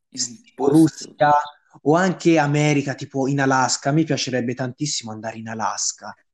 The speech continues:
Speaker 2: e
Speaker 1: Eh,
Speaker 2: vedere.
Speaker 1: è un mio desiderio enorme andare in Alaska. Quasi quasi, mazzo, ci torgo. Ora che sai che, che ho, ho in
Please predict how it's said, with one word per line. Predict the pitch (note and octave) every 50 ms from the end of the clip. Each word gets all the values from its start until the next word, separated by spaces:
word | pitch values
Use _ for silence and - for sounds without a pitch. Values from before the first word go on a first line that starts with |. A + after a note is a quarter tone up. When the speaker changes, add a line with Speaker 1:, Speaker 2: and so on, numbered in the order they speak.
| _ _
Speaker 2:
e | - A#2 A#2+
Speaker 1:
Eh, |
Speaker 2:
vedere. | A#2+ B2 A#2+ A#2+ A#2+ A#2+ A#2+ A#2 -
Speaker 1:
è | - C3
un | B2+ B2+ C3 C3 C3
mio | C3 C3+ C3+ C3
desiderio | C3+ C3+ C3 B2+ B2 A#2+ A#2+ A#2 A2 G#2+ G#2 G#2 G#2 G#2 G#2 G#2 G#2 G2+ G#2+ A2
enorme | - A#2 A2+ A#2 A2 G#2+ G#2 G2+ G2+ G2+ G2+
andare | G2+ G2+ G2+ G#2 G2+ G2+
in | G2
Alaska. | G2 G2 G2+ G2 G2 F#2+ F#2 - - _ G#2 G2 G2 G#2 G2+ _ _ _ _ _ _ _ _ _ _ _ _ _ _
Quasi | - A#2 A2+ A#2+
quasi, | B2 C3+ C#3 C3+ B2+ A#2 A#2 A#2 A2+ A2+ A2 A2 G#2+ G#2+ G#2 G#2 G#2
mazzo, | A2 A#2+ A#2+ A2+ - - G#2+
ci | G2+ - A2
torgo. | A2 G#2+ G#2 G#2+ A#2+
Ora | B2+ C3+ C#3 C3+
che | C#3 C3
sai | - D3+ C#3+ C#3+ C#3+ C3
che, | C3+ C3+ C3 B2+ B2+ B2+ B2 B2 A#2+ A#2 A#2 A#2 _ _ _ _ _ _ _ _ _ _ _ _ _ _
che | _ C3 C3
ho, | C3 C3 C3+ C3
ho | B2+ C3 C3
in | C3+